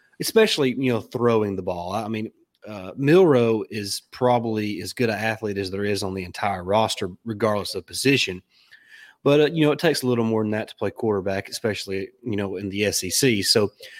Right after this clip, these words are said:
I think Milroe is gonna be hard to keep off the field, even as a true freshman. But as, you know, if Bryce happened to go down, I think it would be Paul Tyson, you know, at this moment.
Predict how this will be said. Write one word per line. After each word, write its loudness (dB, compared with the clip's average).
I 2
think 2
Milroe 4
is -10
gonna -2
be -2
hard 0
to -16
keep -4
off 0
the -16
field, -2
even 0
as -2
a -2
true -2
freshman. -2
But 4
as, 0
you 2
know, 2
if -4
Bryce 2
happened -4
to -6
go -4
down, -4
I -4
think -4
it -8
would -16
be -6
Paul -2
Tyson, -6
you 2
know, 4
at 0
this 0
moment. 2